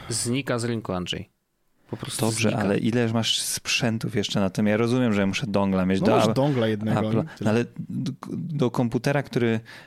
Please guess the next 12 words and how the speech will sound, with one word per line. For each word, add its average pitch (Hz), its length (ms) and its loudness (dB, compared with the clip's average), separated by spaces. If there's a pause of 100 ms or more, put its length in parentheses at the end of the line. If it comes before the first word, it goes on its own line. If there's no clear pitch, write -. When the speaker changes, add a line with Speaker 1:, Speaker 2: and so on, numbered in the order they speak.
(140)
Speaker 2:
który 113 240 2
zresztą 117 420 2
jedno, 123 240 2
jeden 110 400 2
z 104 60 -2
jego 107 380 0
selling 110 400 -2
pointów 127 400 -2
jest 104 140 -2
to, 107 140 2
że 101 120 2
on, 98 100 0